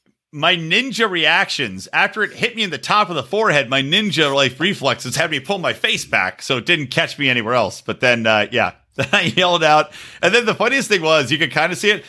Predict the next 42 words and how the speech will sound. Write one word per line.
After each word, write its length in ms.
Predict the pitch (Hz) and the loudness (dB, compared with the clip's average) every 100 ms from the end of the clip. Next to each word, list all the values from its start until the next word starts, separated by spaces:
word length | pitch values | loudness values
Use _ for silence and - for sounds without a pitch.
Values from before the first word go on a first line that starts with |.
| - - | -10 -4
I 100 | 151 | 0
pick 220 | 220 233 | 0 -2
it 60 | |
up, 60 | 196 | -4
I'm 80 | 170 | 0
like, 220 | 151 131 | 0 0
'cause 140 | 135 143 | -2 -2
I 60 | |
like 260 | 123 156 185 | 2 0 0
this 140 | 208 | -6
plant. 320 | - 160 147 123 | -6 -2 -2 -2
I'm 60 | |
like, 160 | 117 - | -4 -2
"God 260 | 180 123 - | 0 0 0
damn 240 | 139 127 | -2 -2
it." 120 | 123 - - _ | -4 -10 -20 _
So 120 | - | -2
I 20 | 139 | 0
pick 220 | 214 233 | 0 -2
the 80 | 240 | -4
plant 340 | 180 160 143 | 0 2 4
up 240 | 139 - - | 2 0 -6
and 100 | 131 | -2
I 80 | 117 | -2
put 180 | - 196 | 0 -2
it 120 | - | 0
back 260 | 147 - | 0 0
in 80 | 175 | -4
the 80 | 160 | -8
planter 640 | - 151 127 110 123 110 _ _ - | -6 0 0 0 -4 -6 _ _ -4
and 120 | 123 | 0
I 60 | |
pat 340 | - - 185 220 | 0 0 0 0
the 60 | 302 | -2
top. 360 | - 131 127 - | -2 0 -2 -6
<laughs> 80 | _ | _
But 120 | 143 | -4
then 140 | 170 247 | 2 4
I 60 | 240 | 2
remember 460 | 185 175 247 196 | 0 0 0 0
what 140 | 160 127 | -2 0
happened 440 | 233 277 151 | 2 2 -4